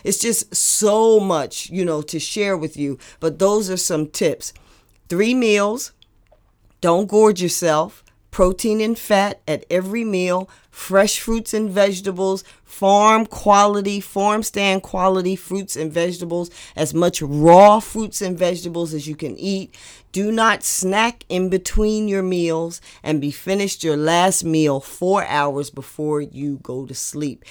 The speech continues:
And you will, by the time, if you started on Monday, by the time Friday gets here, you will see a difference in your waistline. I'm just saying.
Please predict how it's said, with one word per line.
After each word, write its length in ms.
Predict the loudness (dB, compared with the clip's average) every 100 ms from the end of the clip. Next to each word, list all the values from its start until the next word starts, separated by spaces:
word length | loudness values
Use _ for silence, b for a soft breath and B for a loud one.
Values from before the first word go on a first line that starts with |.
| B
And 240 | -6 -4 -2
you 180 | -4 -6
will, 400 | -2 0 0 -2
by 180 | -4 -8
the 80 | -8
time, 340 | -4 -2 -2
if 140 | -4
you 80 | -6
started 460 | -8 -2 -2 -2 -4
on 160 | -4
Monday, 580 | -2 0 0 0 -2 -2 B B -6
by 140 | -6
the 80 | -6
time 340 | -4 -2 -4
Friday 460 | -4 0 0 0 -4
gets 240 | -4 -6
here, 240 | -6 -2 -2
you 180 | -4
will 140 | -6 -6
see 440 | -6 -4 -4 -4 -8
a 80 | -12
difference 540 | -4 -6 -4 -12 -10
in 180 | -8 -6
your 120 | -6
waistline. 680 | -6 -8 -10 -12 -14 -18 -20 -14
I'm 220 | -12 -10
just 240 | -10 -8
saying. 460 | -8 -10 -12 -20